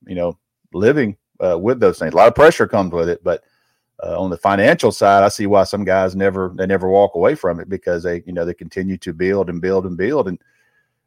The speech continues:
you look at Will Muschamp. I mean, you know, he's,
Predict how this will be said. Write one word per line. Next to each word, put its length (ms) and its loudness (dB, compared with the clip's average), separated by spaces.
you 80 -2
look 100 8
at 100 8
Will 180 10
Muschamp. 500 2
I 80 -6
mean, 260 -4
you 60 -4
know, 160 -2
he's, 260 -6